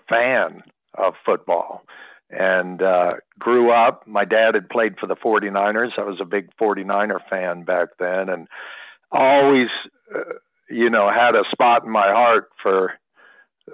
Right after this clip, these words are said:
the, uh, the players and the game. And, uh, you know, just to be mentioned, uh, with these people that I looked up to growing up, eh, you know, as a Hall of Fame candidate is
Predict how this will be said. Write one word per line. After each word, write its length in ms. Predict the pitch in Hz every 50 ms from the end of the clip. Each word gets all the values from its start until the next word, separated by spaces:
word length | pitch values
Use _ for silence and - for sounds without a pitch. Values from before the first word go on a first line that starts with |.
| - -
the, 340 | - 101 98 98 98 95 95
uh, 300 | 95 90 90 90 87 85 85 - _ _ _ _ _ _ _ _ -
the 60 | 104
players 600 | - - - 120 117 120 123 123 123 127 127 123 - -
and 160 | 117 95 92
the 60 | 90
game. 560 | 90 110 110 113 117 120 123 127 131 135 135
And, 300 | 120 101 95 90 95 - _ _ _ _ - -
uh, 40 | 117 - -
you 200 | - - 117 120
know, 160 | 120 101 95
just 260 | 98 90 123 135 - -
to 60 | 135
be 160 | 107 127 123
mentioned, 600 | 110 110 120 131 147 143 - 123 104 95 98 95 - - - - -
uh, 200 | 104 104 - - -
with 200 | 120 107 107 104 -
these 240 | 120 117 113 107 101 - - - _ - - - - - - _ _ _ _ - -
people 400 | 135 143 143 139 - 123 117 110
that 200 | 101 107 104 98
I 180 | 107 107 123 127
looked 360 | 120 117 117 113 101 - -
up 240 | 113 123 135 - - -
to 160 | 117 104 101
growing 420 | 87 110 104 107 113 113 104 104
up, 380 | 104 110 127 135 107 95 - - - 104
eh, 200 | - 113 107 104 101 - - - - _
you 140 | - 110 104
know, 160 | 101 101 98
as 120 | 98 92 -
a 140 | 104 104 101
Hall 260 | 101 113 117 117 110 104
of 100 | 95 -
Fame 260 | - 110 113 120 117
candidate 500 | - - 107 101 95 95 92 90 101 104
is 100 | 98 98